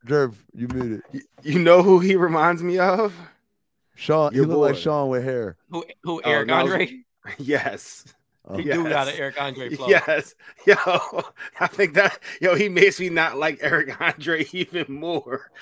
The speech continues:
Speaker 2: I don't know why, but I'm just like, "Yo, that's him."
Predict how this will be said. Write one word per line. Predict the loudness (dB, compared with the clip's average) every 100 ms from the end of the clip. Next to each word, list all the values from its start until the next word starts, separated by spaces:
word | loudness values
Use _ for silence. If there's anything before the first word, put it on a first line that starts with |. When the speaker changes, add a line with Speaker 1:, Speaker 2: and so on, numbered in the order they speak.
| -12
Speaker 2:
I | 0 0 2
don't | -2 0
know | 0 2 2 0
why, | 2 0 -2 -6 -12 -12 -20 -6
but | 0
I'm | 0 0
just | -4 -4
like, | -2 0
"Yo, | 2 2 0 -8 -18 -6
that's | -4 -4
him." | -4 -2 -2 -2 -6